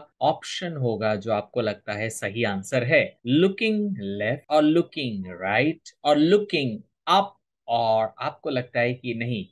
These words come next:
these eye contacts are not sufficient, so none of the above। And the answer is none of the above। जैसा कि मैंने बोला कि जब हम झूठ बोलते हैं तो हमारी जो बॉडी लैंग्वेज है वो एक पर्टिकुलर वे से रिएक्ट करती है,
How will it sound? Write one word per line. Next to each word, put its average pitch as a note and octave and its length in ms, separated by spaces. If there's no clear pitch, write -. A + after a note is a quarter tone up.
these E3 320
eye C3+ 180
contacts A2 500
are A2 140
not C#3 180
sufficient, E3 840
so A2+ 180
none D3+ 400
of C3+ 160
the D3 180
above। F3 400
And B2+ 240
the C#3 60
answer A3 360
is C3+ 640
none D3 500
of A#2+ 380
the A#2 100
above। F#2+ 280
जैसा E3+ 260
कि F#3 100
मैंने C#3 320
बोला B2 260
कि F3 240
जब A#3+ 200
हम A3+ 160
झूठ D3+ 380
बोलते A#2+ 320
हैं F#3 160
तो F3 80
हमारी B2+ 380
जो F3 140
बॉडी A#2 280
लैंग्वेज C3 560
है D3+ 100
वो D#3+ 280
एक F3 200
पर्टिकुलर D#3 580
वे A2+ 180
से C#3 300
रिएक्ट A2 500
करती G2+ 360
है, G#2+ 100